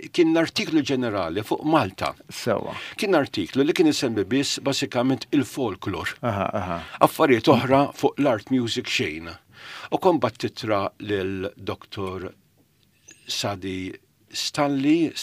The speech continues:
Speaker 1: doktor Stanley Sadi, li kien il-general editor tal-Groves.
Speaker 2: Mhm.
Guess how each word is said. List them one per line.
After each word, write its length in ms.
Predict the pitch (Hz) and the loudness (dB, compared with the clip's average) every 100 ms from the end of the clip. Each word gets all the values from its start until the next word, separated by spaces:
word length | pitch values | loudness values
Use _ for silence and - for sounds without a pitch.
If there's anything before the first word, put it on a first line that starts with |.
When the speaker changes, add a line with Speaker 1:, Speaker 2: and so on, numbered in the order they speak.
| - | -8
Speaker 1:
doktor 280 | 113 104 - | -6 -6 -4
Stanley 540 | - - - 110 92 | -6 -4 0 0 0
Sadi, 400 | 98 143 143 139 | -4 -2 -2 0
li 100 | 139 | 0
kien 140 | 113 117 | 0 -6
il-general 300 | 98 113 104 107 | -4 -4 -4 -6
editor 300 | 101 101 95 | -8 -8 -8
tal-Groves. 680 | 98 92 92 98 92 104 110 | -8 -8 -6 -6 -6 -2 0
Speaker 2:
Mhm. 300 | 110 156 | 0 -2